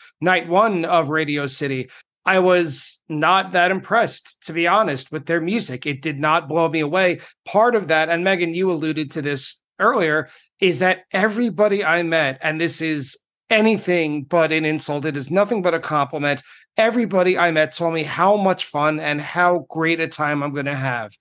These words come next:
It's the greatest. You're gonna love 'em. They're amazing. So that combined with the surrounding hype just from osmosis,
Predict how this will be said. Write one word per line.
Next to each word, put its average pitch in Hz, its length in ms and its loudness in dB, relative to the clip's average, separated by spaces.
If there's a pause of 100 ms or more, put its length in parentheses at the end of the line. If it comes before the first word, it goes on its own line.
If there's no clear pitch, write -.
(240)
It's - 200 -2
the 185 140 0
greatest. 165 460 0
You're 151 80 -4
gonna 175 200 2
love 170 300 2
'em. 135 160 -2
They're 151 180 0
amazing. 165 560 0 (280)
So 175 580 2
that 180 500 0 (320)
combined 175 680 0
with 170 360 0 (100)
the 160 100 -2
surrounding 160 640 0
hype 202 440 0
just 165 260 -4
from 156 460 0
osmosis, 160 840 -2